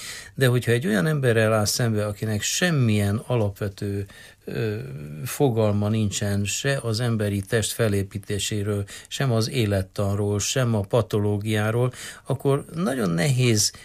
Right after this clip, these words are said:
olyan nyelvezetre lefordítani, hogy az a beteg meg is értse, amit mondjál, és, ö, hogy, ö, valóban felfogja azt, hogy mi előtt is áll.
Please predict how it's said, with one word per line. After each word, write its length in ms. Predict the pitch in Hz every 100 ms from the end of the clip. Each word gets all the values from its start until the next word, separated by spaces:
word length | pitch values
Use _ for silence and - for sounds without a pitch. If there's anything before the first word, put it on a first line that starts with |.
| - _
olyan 260 | - 190 139
nyelvezetre 760 | 131 143 127 113 113 107 107
lefordítani, 1040 | 107 131 - 120 104 104 - 101 104 110 120 - - -
hogy 200 | 110 107
az 200 | 127 104
a 100 | 104
beteg 400 | 131 131 117 98
meg 220 | 113 127
is 200 | 139 -
értse, 400 | 143 147 - 156
amit 300 | 147 147 139
mondjál, 580 | 151 147 147 147 156 156 - - - - -
és, 360 | 131 123 -
ö, 280 | 131 123 123 - 131
hogy, 280 | - 127 120
ö, 480 | - 170 - 170 135 196 202 185 196 190 - 185
valóban 760 | 170 156 214 170 120 123 117 117
felfogja 720 | - 165 127 - 117 107 117
azt, 160 | 127 -
hogy 140 | 120
mi 160 | 131 127
előtt 360 | 113 117 -
is 200 | 131 -
áll. 400 | - 101 - 101